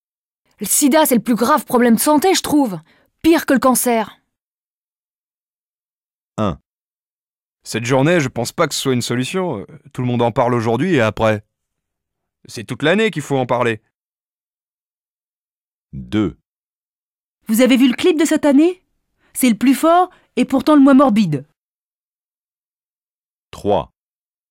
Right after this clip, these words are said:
Speaker 2: Ouais, cette journée, c'est bien, mais c'est pas assez. Faudrait que tout le monde y se mobilise. Quatre.
Speaker 1: Et ce vaccin que les chercheurs testent,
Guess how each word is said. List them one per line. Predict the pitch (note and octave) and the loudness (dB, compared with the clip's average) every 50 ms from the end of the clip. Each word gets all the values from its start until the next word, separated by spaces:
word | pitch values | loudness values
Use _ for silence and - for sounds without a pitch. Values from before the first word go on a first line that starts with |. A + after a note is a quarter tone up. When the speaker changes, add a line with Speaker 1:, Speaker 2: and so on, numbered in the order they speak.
| _ _ _ _ _ _ _ _ _ | _ _ _ _ _ _ _ _ _
Speaker 2:
Ouais, | G#2 A2+ B2 C3 C#3+ - - _ _ _ _ - - | 0 2 4 2 2 0 -6 _ _ _ _ -14 -14
cette | - - - D3+ D3 | -12 -4 0 0 2
journée, | C3 C#3 D3 C3 C3+ C#3 D3 D#3 D#3+ | 2 4 2 2 2 2 2 2 0
c'est | D3 - - C#3+ | 0 0 0 0
bien, | B2 A2+ B2+ D#3 F3+ F3+ | 0 0 0 0 0 0
mais | C#3+ C3 | -2 -2
c'est | - B2+ A2 | -2 -2 -2
pas | - G3 F#3 | 0 2 2
assez. | F3+ D3 - - A2 F#2 - _ _ _ _ _ _ _ _ _ _ _ _ _ _ _ _ _ | 2 0 0 -2 -2 -2 -4 _ _ _ _ _ _ _ _ _ _ _ _ _ _ _ _ _
Faudrait | - C3 C#3+ D#3 D3 | -2 0 0 0 0
que | D3+ _ | -2 _
tout | - F#3 G#3+ | -2 0 0
le | G#3 | 2
monde | G3 G#3+ A3+ A3 G3+ | 2 2 0 0 0
y | |
se | E3+ - | 0 0
mobilise. | F#3+ F#3 E3 F3+ F3 E3+ E3 D3+ G#2+ F2+ D#2+ C#2+ - _ _ _ _ _ _ _ _ _ _ _ _ _ _ _ _ _ _ _ _ _ _ _ _ _ _ _ _ _ _ _ _ _ _ _ _ _ _ _ _ - | 0 0 0 0 0 0 0 0 -2 -2 -4 -8 -14 _ _ _ _ _ _ _ _ _ _ _ _ _ _ _ _ _ _ _ _ _ _ _ _ _ _ _ _ _ _ _ _ _ _ _ _ _ _ _ _ -6
Quatre. | - G#2+ F#2+ - - - - C2+ A1 - _ _ _ _ _ _ _ _ _ _ _ _ _ _ _ _ _ _ _ _ _ _ - | -4 -4 -4 -4 -8 -14 -20 -20 -20 -20 _ _ _ _ _ _ _ _ _ _ _ _ _ _ _ _ _ _ _ _ _ _ -4
Speaker 1:
Et | - C#4+ | -2 0
ce | A#3+ | 2
vaccin | A#3 E4 D4+ - - F#4 F4+ | 2 2 0 2 2 0 0
que | D#4 | 0
les | D4+ | 0
chercheurs | - D4 C4 - D4 C4+ - | -2 -2 -2 -2 -4 -4 -2
testent, | - D#4 D#4+ D#4 - - - | 0 2 2 0 -2 -6 -12